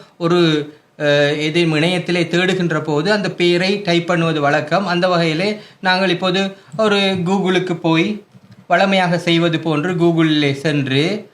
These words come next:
நாங்கள் டைப் பண்ண போகிறோம், டபிள்யூ டபிள்யூ டபிள்யூ டாட் கெம்மா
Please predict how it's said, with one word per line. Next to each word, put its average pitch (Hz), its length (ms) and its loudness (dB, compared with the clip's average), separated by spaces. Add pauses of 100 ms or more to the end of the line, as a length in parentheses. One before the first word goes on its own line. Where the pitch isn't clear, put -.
(360)
நாங்கள் 208 280 0
டைப் 185 240 0
பண்ண 170 220 0
போகிறோம், 175 580 -2 (480)
டபிள்யூ 165 400 4
டபிள்யூ 147 340 0
டபிள்யூ - 0 - (220)
டாட் 185 500 2 (1120)
கெம்மா 160 1200 0